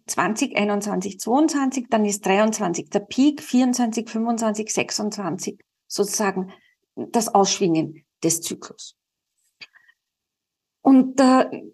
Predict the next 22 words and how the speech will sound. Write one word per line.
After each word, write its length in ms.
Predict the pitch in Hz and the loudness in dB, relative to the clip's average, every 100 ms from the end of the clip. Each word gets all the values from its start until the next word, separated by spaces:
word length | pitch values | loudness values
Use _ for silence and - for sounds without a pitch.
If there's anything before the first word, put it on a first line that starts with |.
| _ _ _ _ | _ _ _ _
gerade 520 | - 220 240 233 294 311 | -4 0 4 4 6 6
in 260 | 277 269 | 6 6
diesem 300 | 285 254 262 | 6 6 4
Peak-Jahr 720 | - 302 294 202 185 170 247 | 4 4 4 2 2 2 0
schwirren 580 | - - 220 262 285 285 | 0 4 6 6 6 2
diese 320 | 262 254 247 | 2 0 2
Aufstiegssymptome 1080 | 185 170 - 214 - 240 226 220 208 233 233 | 2 0 -2 -4 -4 0 0 0 2 2 2
ganz 320 | 220 143 226 | 0 0 0
massiv 460 | 220 196 - 285 - | 0 0 2 0 0
herum. 420 | 202 165 185 277 277 - - - | -2 0 0 0 -2 -14 -18 -4
Äh, 180 | - 220 220 | 2 2 2
ich 220 | 233 - - _ - | 0 -2 -14 _ -2
hab 240 | 220 208 | -2 2
selber 640 | - 202 240 233 226 247 | 4 6 6 4 4 2
vor 180 | 240 240 | 0 -4
einigen 500 | - 208 233 214 196 | 0 2 2 2 0
Wochen 440 | 160 190 - 247 247 | 0 0 0 0 0
eine 180 | 214 208 | 0 0
Phase 380 | 214 - 190 240 | 0 -2 -2 -2
gehabt, 500 | 233 214 214 214 - | -2 -2 -2 -6 -4
wo 180 | 214 - | 0 0
ich 260 | 233 220 | -2 -4